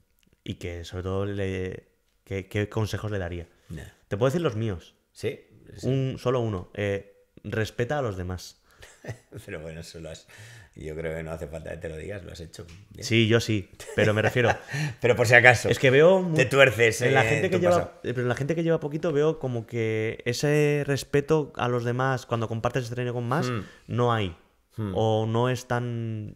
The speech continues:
Speaker 1: tan visible. Hace poco presenté un concurso de monólogos y les dije, "No os paséis de tiempo, tenéis este tiempo,
Speaker 2: Sí.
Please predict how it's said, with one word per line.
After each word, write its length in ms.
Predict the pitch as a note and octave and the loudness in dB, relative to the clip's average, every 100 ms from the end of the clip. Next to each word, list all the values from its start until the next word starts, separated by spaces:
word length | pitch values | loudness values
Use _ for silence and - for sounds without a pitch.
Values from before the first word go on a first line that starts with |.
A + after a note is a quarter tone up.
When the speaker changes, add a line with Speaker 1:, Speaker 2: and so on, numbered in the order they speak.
| - | -14
Speaker 1:
tan 160 | - A#2 | -8 -6
visible. 460 | A2+ - G#2+ F2+ E2+ - - - | -6 -6 -6 -8 -12 -20 -20 -12
Hace 180 | G#2+ C3 | -6 -4
poco 160 | C#3 | -2
presenté 360 | C3+ B2+ C3 B2+ | -2 -2 -2 -2
un 120 | B2+ | -4
concurso 400 | A#2+ A#2+ A#2+ A2+ | -6 -4 -4 -2
de 60 | A#2 | -2
monólogos 580 | A2+ A#2+ D3 E3+ G3 - - - - _ | 0 0 0 0 -4 -12 -20 -20 -20 _
y 240 | - A2+ G#2+ | -2 0 2
les 180 | G#2+ G2+ | 0 -2
dije, 240 | G#2+ G#2 | -4 -4
"No 100 | G#2 | -4
os 80 | A2+ | -2
paséis 320 | B2 A#2+ A#2+ | -4 -4 -4
de 60 | A#2+ | -2
tiempo, 560 | C#3 D3+ D#3 - - _ _ _ - | -2 0 -2 -4 -12 _ _ _ -6
tenéis 340 | G2+ G#2+ G#2+ | -2 -2 -2
este 260 | - A#2 A#2 | -2 -2 -2
tiempo, 320 | A#2 C#3 C#3+ | 0 0 0
Speaker 2:
Sí. 160 | G#2+ E2+ | -2 -2